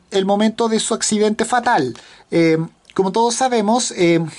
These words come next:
en el Gran Premio, en el Gran Premio de Canadá del año mil novecientos ochenta y dos, que fue en el circuito de Montreal, el cual hoy en día se llama Gilles Villeneuve, eh,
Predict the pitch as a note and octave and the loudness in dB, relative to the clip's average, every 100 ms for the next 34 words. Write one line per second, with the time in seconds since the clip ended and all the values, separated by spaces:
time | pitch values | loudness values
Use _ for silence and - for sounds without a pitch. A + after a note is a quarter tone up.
0 | - - - - - - - F#3+ F#3 F#3 | -20 -20 -20 -20 -20 -12 -2 0 0 0
1 | F3+ F3 E3+ D3+ F3+ A3+ A3 A#3+ A3+ G3 | 2 4 2 0 0 0 0 0 0 2
2 | E3+ G3 - F3+ F3 E3+ E3 E3 D#3+ D#3 | -2 -4 -4 0 2 4 2 2 2 4
3 | D3+ D#3+ G#3+ G#3 A3+ A#3 A#3 A3+ A3 F#3 | 2 2 0 0 0 2 4 2 0 0
4 | F3+ F#3 G3 F#3+ G3+ F#3 F3 F#3 G3 G3+ | 2 2 2 2 0 -2 0 2 2 0
5 | G#3+ G3+ F#3 G3 G#3+ G#3+ G3 G#3 F#3 F3 | 0 0 -2 -2 0 0 0 -2 -2 0
6 | F#3 G3+ G#3 - F#3+ - G3+ G3+ G#3+ A3+ | 2 0 0 -2 -4 -2 0 2 2 -2
7 | - - - _ F#3 F3+ F#3 E3+ G3+ G#3+ | -8 -20 -20 _ 0 0 0 -2 -2 -2
8 | G#3+ A3 G#3 F#3+ F3 A3 G3 F#3 F#3+ F3+ | 0 0 2 0 0 0 2 0 0 -4
9 | D#3 F#3+ G3+ G3 F#3+ F#3 G3+ G3+ - F#3+ | 0 2 2 2 2 0 -2 -2 -2 0
10 | G3 G3+ F3 G#3 - A3 A#3 C4 A#3+ - | 0 0 0 -2 0 0 2 2 0 -2
11 | - - - _ _ - F3 E3+ E3 | -12 -20 -20 _ _ 0 4 4 4